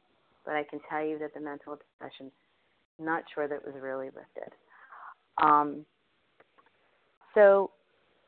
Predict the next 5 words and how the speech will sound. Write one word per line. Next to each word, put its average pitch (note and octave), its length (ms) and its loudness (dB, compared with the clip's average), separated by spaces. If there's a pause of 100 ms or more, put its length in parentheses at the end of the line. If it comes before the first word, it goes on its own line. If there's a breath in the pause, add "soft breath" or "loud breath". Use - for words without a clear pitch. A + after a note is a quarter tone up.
(1300)
I F#3+ 60 -4
learned A#3 440 -4 (1040)
about F3 320 -10
a E3+ 40 -6
group F3 380 -8